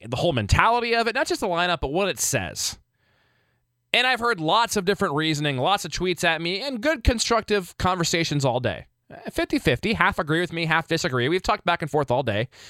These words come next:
I appreciate all the tweets at Royals Clubhouse, and we're gonna kinda get down to some of the things I've been told, or, you know, some of the things people have argued back. And, and there have been some definite valid points. Definitely some fair things have been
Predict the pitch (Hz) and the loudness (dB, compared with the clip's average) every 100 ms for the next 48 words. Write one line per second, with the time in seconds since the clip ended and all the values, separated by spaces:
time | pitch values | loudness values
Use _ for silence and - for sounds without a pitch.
0 | - - - 180 185 160 160 156 147 147 | -2 2 4 4 2 0 -2 -2 -2 0
1 | 123 139 139 - 147 127 117 135 196 175 | 0 2 0 0 0 2 2 2 -2 -2
2 | 214 240 247 240 226 202 202 196 180 196 | 0 0 0 0 0 0 0 0 0 -2
3 | 175 156 170 151 147 135 127 - 147 120 | -2 0 0 2 2 0 -2 0 0 0
4 | 131 - - - - 135 131 123 147 123 | -4 -12 -20 -10 -2 0 0 -2 -4 -4
5 | 120 - 170 147 151 165 135 127 123 - | -4 -4 -2 -2 0 0 2 2 2 -2
6 | _ - 139 110 107 92 107 - - 160 | _ -4 -2 -2 -4 0 0 0 -6 -4
7 | 294 359 285 175 185 190 180 156 104 104 | 0 0 2 2 0 -4 -4 -6 -4 -2
8 | 139 151 139 160 190 247 294 120 - 165 | 0 2 2 2 2 -2 -2 -2 -2 -2
9 | 175 170 165 156 127 147 156 160 151 147 | -2 -2 -2 -2 0 0 0 -2 -2 -4
10 | - - - - 151 143 143 135 | -8 -14 -8 0 2 2 -2 -2